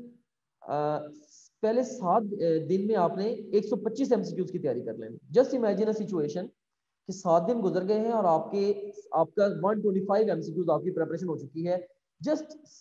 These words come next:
imagine कि आप उस वक्त कितने peace of mind में होंगे, "हाँ यार, ये तो बड़ा सुकून हो गया कि चलो, मेरा मेजर चंक जो है वो निकल गया, just within seven days।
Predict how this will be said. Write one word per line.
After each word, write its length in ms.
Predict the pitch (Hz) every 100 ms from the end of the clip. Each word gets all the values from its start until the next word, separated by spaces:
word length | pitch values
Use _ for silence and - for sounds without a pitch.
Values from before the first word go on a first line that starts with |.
| - -
imagine 440 | 190 175 170 220 220
कि 80 | 208
आप 100 | 190
उस 180 | 214
वक्त 220 | 208 220 220
कितने 280 | 233 247 277
peace 380 | 247 214 226
of 120 | 196 165
mind 140 | 165
में 80 | 175
होंगे, 140 | 160
"हाँ 220 | 139 151
यार, 240 | 143 139 143
ये 60 |
तो 80 | 147
बड़ा 160 | 143 139
सुकून 280 | 139 127 123
हो 80 |
गया 160 | 113 113 - _ _ _ -
कि 60 |
चलो, 140 | 170 170
मेरा 180 | 170
मेजर 380 | 160 160 175 190
चंक 180 | 170 160
जो 100 | 165
है 40 |
वो 60 | 147
निकल 200 | 143 120
गया, 180 | 113 113 - _ _ -
just 180 | 208 208
within 220 | 180 185 165
seven 200 | 131 127
days। 240 | 113